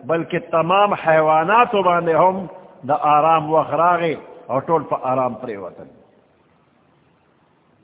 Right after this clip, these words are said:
نو شپه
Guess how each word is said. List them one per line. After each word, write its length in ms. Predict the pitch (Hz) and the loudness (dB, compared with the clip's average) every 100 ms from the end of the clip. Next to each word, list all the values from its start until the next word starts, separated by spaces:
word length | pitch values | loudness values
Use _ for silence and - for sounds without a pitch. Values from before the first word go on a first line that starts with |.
| _ _ _ _ _ _ _ _ _ _ _ _ _ _ _ _ _ _ _ | _ _ _ _ _ _ _ _ _ _ _ _ _ _ _ _ _ _ _
نو 240 | 104 123 127 | -12 -8 -8
شپه 600 | - - 156 160 180 | -10 -4 0 0 -2